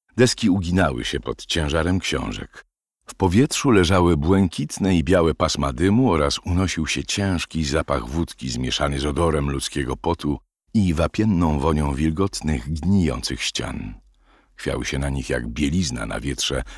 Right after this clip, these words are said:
jaskrawo malowane kartony i jak morskie dno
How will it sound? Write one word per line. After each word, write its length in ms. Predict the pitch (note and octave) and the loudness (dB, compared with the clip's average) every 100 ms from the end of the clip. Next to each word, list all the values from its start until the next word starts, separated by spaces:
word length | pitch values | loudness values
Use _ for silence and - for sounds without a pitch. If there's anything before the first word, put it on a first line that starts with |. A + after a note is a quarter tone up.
| - | -8
jaskrawo 640 | D2+ D2 - D2+ G2+ G2 F#2 | -2 -2 -2 -2 -2 2 2
malowane 500 | D2 C2+ B1+ C2 A#1 | 2 0 0 -2 -4
kartony 600 | A#1 A#1+ - F2 F#2+ A2 _ _ _ | -6 -6 -2 0 0 -2 _ _ _
i 260 | - D#2+ D#2 | -2 2 2
jak 300 | D2+ C2+ - | 2 0 -2
morskie 520 | D2+ G2 E2+ - C2 | 2 2 2 -2 -4
dno 420 | A1 D2+ E2+ - | -2 0 0 -2